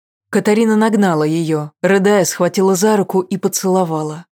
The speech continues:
Она просила прощения, глотая слезы, а Джованна просто старалась переставлять ноги,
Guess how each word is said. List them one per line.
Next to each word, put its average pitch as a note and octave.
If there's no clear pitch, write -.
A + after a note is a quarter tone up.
Она G3
просила G3+
прощения, F#3
глотая D#3+
слезы, D#3
а G3
Джованна G3
просто A#3
старалась D#3
переставлять E3
ноги, F3+